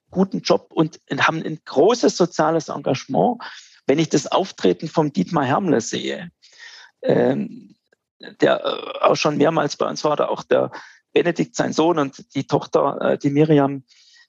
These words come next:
ähm, das sind, ist eine ganz nette, unheimlich offene, äh, menschlich warmherzige Familie, die aus dem sozialen Engagement heraus,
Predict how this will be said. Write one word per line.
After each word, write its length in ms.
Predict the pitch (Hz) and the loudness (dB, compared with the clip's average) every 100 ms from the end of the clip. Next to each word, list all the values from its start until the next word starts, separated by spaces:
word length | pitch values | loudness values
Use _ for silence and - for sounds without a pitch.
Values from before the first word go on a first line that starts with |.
| - | -8
ähm, 520 | 123 117 113 131 - _ - | 0 2 2 -2 -10 _ -2
das 180 | 135 | 2
sind, 260 | 151 131 - - | 4 2 0 -6
ist 180 | - - | -6 0
eine 120 | - | 0
ganz 540 | - - - 247 - - | 0 -2 -2 -4 -4 -2
nette, 600 | 127 156 - 185 90 - - | 0 0 4 4 4 0 2
unheimlich 960 | 180 208 247 - 160 165 165 160 - - | 4 4 4 2 2 0 0 -2 -4 -2
offene, 580 | 156 - 175 165 165 151 - - - _ _ | -2 0 2 4 4 0 -8 -18 -20 _ _
äh, 280 | 143 135 135 - - 78 _ _ _ _ _ - | 2 4 2 -4 -18 -20 _ _ _ _ _ -8
menschlich 680 | 147 170 208 - 180 - - | 0 2 2 2 0 0 -10
warmherzige 840 | - - 190 170 175 - 170 147 | -4 -2 0 0 -2 -2 -2 0
Familie, 720 | - 135 131 170 185 175 165 - _ - - - _ - | 0 -2 0 0 4 2 2 -4 _ -20 -20 -20 _ 2
die 300 | 165 165 - - - | 4 4 -2 -18 -6
aus 200 | - 156 | -4 -4
dem 100 | 151 | -6
sozialen 640 | - 143 - 120 113 104 | -4 -4 0 2 2 0
Engagement 580 | 107 - 160 - 165 147 | 0 0 0 -2 -2 0
heraus, 580 | 165 151 147 151 - | 0 0 0 -2 -4